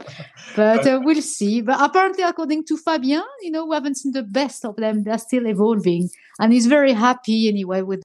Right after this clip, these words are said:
the, the French team has come up, come out from the last, uh, three years. They still haven't lost any, any games last year.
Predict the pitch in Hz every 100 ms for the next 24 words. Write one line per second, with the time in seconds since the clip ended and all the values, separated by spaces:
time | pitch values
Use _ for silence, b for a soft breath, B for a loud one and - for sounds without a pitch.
0 | - 190 190 185 190 185 190 220 208 -
1 | 202 196 180 175 - 180 175 175 _ -
2 | - 196 175 180 180 - 185 180 175 180
3 | 175 - 180 - 349 427 196 170 170 247
4 | 254 254 294 240 262 233 262 254 254 -
5 | B B - 240 247 254 - - 262 262
6 | 254 254 254 - 226 247 254 262 415 -
7 | 190 170 160 - 156 165